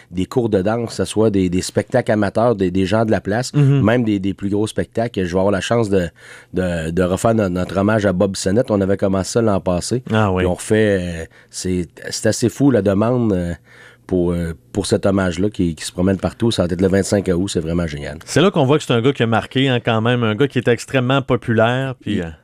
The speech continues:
Speaker 1: Il
Speaker 2: euh,
Speaker 1: je, je continue à dire, c'est pas tout le monde qui le connaissait. Par contre, la, la, la crowd, excusez-moi l'anglais,
Speaker 2: Ouais, ouais,
Speaker 1: la
Speaker 2: mais la
Speaker 1: crowd,
Speaker 2: crowd,
Speaker 1: la
Speaker 2: effectivement,
Speaker 1: crowd
Speaker 2: ça.
Speaker 1: de, ses, ses fans sont tellement, tellement attachés à eux. Écoutez, on se promène, puis on voit des chandails, des casquettes. Les, les gens veulent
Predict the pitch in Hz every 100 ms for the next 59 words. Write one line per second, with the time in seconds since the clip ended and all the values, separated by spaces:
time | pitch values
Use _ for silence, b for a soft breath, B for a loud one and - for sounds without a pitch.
0 | _ 101 104 95 - - 123 123 151 151
1 | 127 175 - - 165 160 156 185 165 131
2 | 123 110 104 170 156 123 156 165 165 b
3 | b b 98 101 98 - 85 - - 90
4 | 92 82 71 87 - 101 104 92 85 -
5 | 95 98 113 104 120 165 165 175 147 160
6 | 139 139 160 160 110 143 135 185 151 113
7 | 107 92 - 110 104 110 104 - 165 151
8 | 110 b b 104 101 - 151 151 170 170
9 | _ - 127 127 147 170 156 b b b
10 | b 117 - 117 - 151 127 165 - b
11 | b - 90 - 170 156 117 104 98 95
12 | - 110 131 170 147 - - - - 101
13 | 98 85 95 95 131 90 - 127 123 139
14 | 104 - 104 - 147 110 98 92 95 95
15 | 127 135 117 107